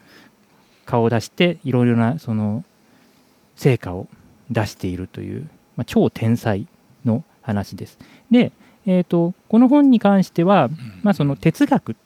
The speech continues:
Speaker 1: ていうところですね。だから、あの、普通の伝記でもあるんだけれども、その、まあ、どういう考えでこういうような、あの、原発を開発したかとか、そういうところ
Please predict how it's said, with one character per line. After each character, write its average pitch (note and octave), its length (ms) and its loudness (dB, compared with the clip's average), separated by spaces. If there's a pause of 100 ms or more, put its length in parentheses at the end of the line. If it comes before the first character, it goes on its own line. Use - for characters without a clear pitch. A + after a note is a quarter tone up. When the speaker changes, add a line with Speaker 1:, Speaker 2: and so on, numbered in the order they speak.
(320)
Speaker 1:
て G#2+ 80 -6
い - 20 -4
う - 40 -10
と G2 80 -10
こ G2+ 100 -12
ろ G#2 80 -8
で - 80 -12
す - 80 -10
ね。 F#3 60 0
だ A3+ 80 2
か E3 160 0
ら、 E3+ 240 0
あ - 20 2
の、 C#3+ 240 0
普 - 80 -12
通 A3+ 280 4
の A3+ 280 4
伝 F#3 400 2
記 F#3+ 200 -4 (380)
で F#3 200 0
も E3+ 100 2
あ E3+ 80 2
る E3+ 100 0
ん D#3+ 60 0
だ D3+ 120 0
け D3+ 100 -4
れ D3+ 80 0
ど E3+ 80 -2
も、 G3+ 120 2
そ D#3 120 -4
の、 C#3+ 200 -2 (500)
ま - 40 0
あ、 C3+ 40 2
ど F#3+ 160 4
う A#3+ 60 4
い A#3 40 4
う A#3 100 2
考 G3 360 2
え D#3 220 2 (640)
で G#3 260 2
こ C3+ 200 0
う C3 60 2
い - 20 2
う C3 40 2
よ B2+ 120 2
う A2 40 0
な、 G#2+ 200 -6 (160)
あ G#2 160 -6
の、 G2 120 -8 (160)
原 G#2+ 200 -4
発 G#2 180 -8
を G2 60 -8
開 G#2+ 280 -8
発 A2 280 -10
し - 40 -16
た G#2+ 120 -10
か - 100 -16
と B2+ 100 -16
か、 - 80 -18
そ - 120 -8
う - 20 -2
い G3 40 -2
う - 20 -10
と G3+ 100 -6
こ G#3+ 100 -2
ろ G#3 180 -2